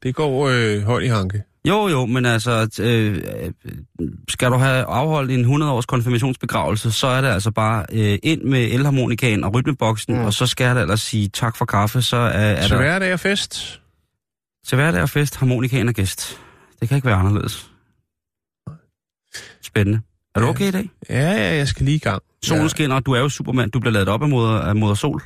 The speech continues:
Speaker 1: Jo, men det kræver jo ligesom, at man kommer ud i solen. Og det skal
Speaker 2: Solen.
Speaker 1: jeg bagefter! <laughs>
Speaker 2: Sol.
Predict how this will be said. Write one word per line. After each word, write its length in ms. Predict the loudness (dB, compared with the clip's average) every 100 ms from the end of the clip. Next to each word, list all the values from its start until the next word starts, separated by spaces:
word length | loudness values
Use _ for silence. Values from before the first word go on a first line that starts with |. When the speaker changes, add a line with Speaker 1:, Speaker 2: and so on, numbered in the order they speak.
| -8
Speaker 1:
Jo, 160 | -6
men 100 | -2
det 120 | -2 0
kræver 200 | 2 2
jo 60 |
ligesom, 180 | 0 0
at 20 |
man 80 | 0
kommer 200 | 0 0
ud 80 | 0
i 20 |
solen. 360 | -2 -6 -6 -2
Og 60 |
det 0 |
skal 100 | 0
Speaker 2:
Solen. 180 | 2 2
Speaker 1:
jeg 80 | 2
bagefter! 420 | 2 0 -2 -2 -2 -2 -4 -6 -4 -4 -4 -2 0 0 -2 -6
<laughs> 120 | -8
Speaker 2:
Sol. 120 | -6